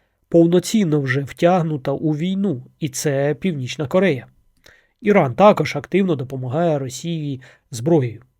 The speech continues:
Тому партнери мають підтримати план перемоги. Це величезна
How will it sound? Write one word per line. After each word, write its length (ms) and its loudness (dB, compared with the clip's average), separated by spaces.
Тому 220 2
партнери 480 2
мають 520 0
підтримати 560 -4
план 300 -4
перемоги. 520 -2
Це 140 -2
величезна 640 2